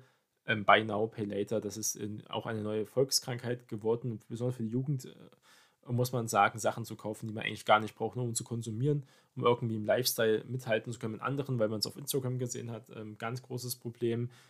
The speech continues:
ähm, dieses mehr Schein als Sein, ähm, Sachen zu tun, als würde man sich das leisten können, aber eigentlich nur auf Kredit zu leben, den man irgendwann sich auch nicht mehr bedienen kann, auch wenn er ganz kleine Raten ihr beansprucht.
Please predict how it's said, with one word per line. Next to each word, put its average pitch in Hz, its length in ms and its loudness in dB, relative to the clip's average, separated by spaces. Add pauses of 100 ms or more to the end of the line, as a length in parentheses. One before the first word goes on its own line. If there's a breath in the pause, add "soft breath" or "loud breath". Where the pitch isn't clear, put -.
(200 soft breath)
ähm, 104 140 -6
dieses 107 300 2
mehr 113 180 -2
Schein 104 300 2
als - 200 2
Sein, 107 460 6
ähm, 101 260 -4
Sachen 107 320 0
zu - 80 -8
tun, 113 160 -8
als 107 140 -8
würde 107 160 -2
man 107 120 -4
sich 107 140 -4
das - 80 -10
leisten 113 300 -4
können, 113 180 -6
aber 104 180 -8
eigentlich 113 360 -4
nur 110 240 -6
auf - 160 -6
Kredit 117 340 -4 (240 soft breath)
zu - 140 -4
leben, 117 300 4
den 110 100 -2
man 110 100 -2
irgendwann 113 320 0
sich 117 160 -4
auch 117 80 2
nicht 127 180 -2
mehr 110 120 -2
bedienen 127 260 -4
kann, 127 220 -6
auch - 180 0
wenn 117 80 -4
er 113 80 -2
ganz 110 240 0
kleine 101 320 -4 (360 soft breath)
Raten 104 580 8 (400 soft breath)
ihr 101 420 4
beansprucht. 95 760 -2